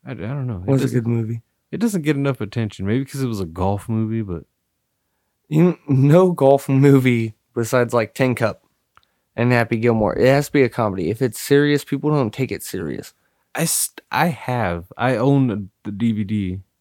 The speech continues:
Speaker 1: of, uh, Greatest Game Ever Played.
Speaker 2: Yes.
Speaker 1: I still haven't watched it, though. <laughs>
Speaker 2: It's good.
Speaker 1: I kn-, I imagine it is, but
Speaker 2: The little kid is Will Smith. Not the white, not Shia LaBeouf, his caddy.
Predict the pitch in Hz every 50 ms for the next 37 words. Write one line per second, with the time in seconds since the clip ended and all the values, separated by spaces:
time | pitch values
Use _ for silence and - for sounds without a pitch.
0 | _ _ _ _ _ - 104 101 95 95 98 95 95 92 92 90 87 - 107 104
1 | 104 98 - - 107 104 101 101 98 90 95 113 120 120 113 139 143 131 - -
2 | - - - - - 123 120 117 - - - - 151 135 117 127 120 113 90 101
3 | 92 101 104 104 104 - - - 76 - _ - - - - 117 - - - 131
4 | 135 120 - - - - 139 135 120 107 101 90 - 120 - - - - _ _
5 | - - 302 294 285 269 - - - - - - - - 180 185 185 170 151 -
6 | - 139 135 151 165 170 165 147 139 131 127 120 117 123 143 135 120 107 98 -
7 | - 104 - _ _ _ _ _ _ _ _ _ _ - 127 127 131 131 143 156
8 | 156 151 131 - - 156 151 139 123 - - 131 139 135 123 120 117 117 117 -
9 | _ _ _ _ _ _ _ _ _ - 123 123 135 135 127 117 - - - 127
10 | 117 101 107 - - _ _ _ _ _ _ _ _ _ _ _ _ _ _ _
11 | _ _ _ _ _ _ _ _ - 123 135 127 127 131 - - 127 117 107 120
12 | 123 123 113 - - 123 123 123 87 - - - 131 123 120 120 113 113 120 110
13 | 104 107 - - _ _ - 123 117 110 - - - 135 120 110 107 104 90 110
14 | -